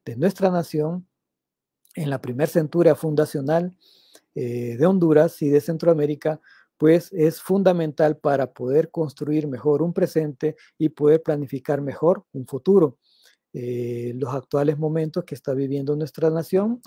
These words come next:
ameritan conocer a fondo y emular el ejemplo de patriotismo y de entrega, de honestidad,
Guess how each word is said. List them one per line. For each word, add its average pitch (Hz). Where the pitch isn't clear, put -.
ameritan 156
conocer 131
a 185
fondo 165
y 135
emular 220
el 113
ejemplo 185
de 127
patriotismo 139
y 123
de 120
entrega, 160
de 104
honestidad, 175